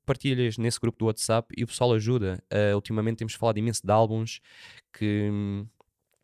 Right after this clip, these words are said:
uma das principais marcas em Portugal, a Floricolor,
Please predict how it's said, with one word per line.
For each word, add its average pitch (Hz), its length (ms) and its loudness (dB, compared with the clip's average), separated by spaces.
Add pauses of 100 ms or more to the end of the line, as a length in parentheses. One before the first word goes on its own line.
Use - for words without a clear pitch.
(220)
uma 110 180 2
das 98 420 -2
principais 104 360 0
marcas 104 340 0
em 98 60 -4
Portugal, 95 520 2 (500)
a 98 600 0
Floricolor, 104 720 2